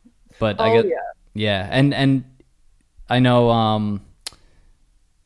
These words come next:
Speaker 1: like, I've heard a lot of musicians that have had it too, and, like, the way that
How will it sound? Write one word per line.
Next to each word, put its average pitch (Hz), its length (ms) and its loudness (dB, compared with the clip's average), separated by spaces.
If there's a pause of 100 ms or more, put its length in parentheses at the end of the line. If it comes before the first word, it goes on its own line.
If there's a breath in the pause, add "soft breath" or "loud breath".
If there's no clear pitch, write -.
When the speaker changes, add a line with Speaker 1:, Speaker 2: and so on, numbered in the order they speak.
(140)
Speaker 1:
like, 120 120 -2
I've 117 100 0
heard 127 140 2
a 120 60 2
lot 113 180 4
of 101 100 -6
musicians 104 560 -2
that 95 140 -4
have 95 120 -8
had 98 180 -4
it 95 100 -10
too, 101 200 -6
and, 101 120 -6
like, 98 200 -10
the 107 100 -4
way 104 280 -4
that 98 460 -8